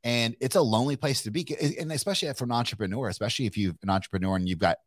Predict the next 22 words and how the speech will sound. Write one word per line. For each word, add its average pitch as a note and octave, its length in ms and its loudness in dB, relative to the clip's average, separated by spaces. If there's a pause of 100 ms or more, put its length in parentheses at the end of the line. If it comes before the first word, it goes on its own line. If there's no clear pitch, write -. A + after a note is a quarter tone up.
you F#2+ 80 -6
know, E2 160 0
I've - 140 -2
had F#2+ 80 2
hundreds G2+ 260 0
of F2 80 -2
employees, F#2+ 640 0 (800)
I've G#2+ 60 2
had G2+ 120 4
some F2+ 100 -2
bad F2 280 8
stuff B2+ 380 4 (400)
that G#2+ 100 6
are G2 60 4
scared - 380 2
the G#2+ 60 2
shit A2 200 4
out C#3 100 6
of G2+ 80 0
me. E2+ 200 -6 (300)
You F3 200 2
can't G3+ 420 2